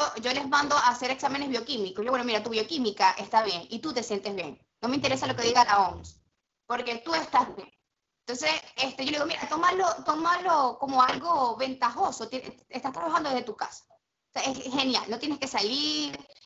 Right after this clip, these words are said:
no tienes que, ¿me entiendes? O sea, tómalo, tómalo desde ese punto". Pero ella se sintió un poquito mal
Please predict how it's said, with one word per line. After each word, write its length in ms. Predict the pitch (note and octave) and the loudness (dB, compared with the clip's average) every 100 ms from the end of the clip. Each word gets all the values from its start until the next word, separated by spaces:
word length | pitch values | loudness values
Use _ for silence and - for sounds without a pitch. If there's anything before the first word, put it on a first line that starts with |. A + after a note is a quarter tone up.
| - | -12
no 100 | A#3 B3 | -8 -4
tienes 200 | C4 C4 | -4 -2
que, 160 | A#3+ | -2
¿me 80 | A#3+ | -2
entiendes? 360 | A#3+ F#4 A#3+ A#3 | -2 -2 0 0
O 40 | |
sea, 140 | A#3 A#3+ | 0 0
tómalo, 260 | C4 D#4 D#4 | 2 2 2
tómalo 260 | - D4+ E4 | 0 2 2
desde 120 | D4 C4 | 0 -2
ese 40 | - | -4
punto". 220 | D#4 B3 | -4 -4
Pero 120 | A#3 A#3+ | -2 -2
ella 100 | C#4 | -2
se 100 | D#4 | -4
sintió 220 | C#4+ C4+ | -4 -4
un 60 | |
poquito 380 | C#4+ D4 C4 D4+ - A3 | -4 -2 0 0 0 0
mal 380 | A#3+ B3+ C4 | 4 6 6